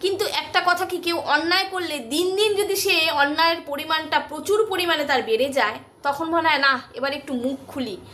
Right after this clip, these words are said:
অন্যরা যেভাবে প্রতিবাদ করছে আমিও একটু বলি, যদি কিঞ্চিতে কাজে লাগে।" তাই গলা আছে,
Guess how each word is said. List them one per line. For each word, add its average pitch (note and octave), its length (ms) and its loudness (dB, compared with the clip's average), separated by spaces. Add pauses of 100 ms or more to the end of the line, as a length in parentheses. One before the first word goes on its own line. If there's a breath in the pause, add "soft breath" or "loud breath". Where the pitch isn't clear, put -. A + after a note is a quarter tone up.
(160 loud breath)
অন্যরা D4 400 2
যেভাবে D#4+ 340 -6
প্রতিবাদ C#4+ 520 0
করছে D#4+ 400 -6 (300 loud breath)
আমিও C#4+ 380 0
একটু G4 200 -6
বলি, D#4+ 340 -2 (320)
যদি B3 260 -2
কিঞ্চিতে F4 540 -2
কাজে C#4+ 300 0
লাগে।" C#4 340 -2 (420)
তাই A3 240 0 (1800)
গলা C4+ 500 4
আছে, F4 460 -6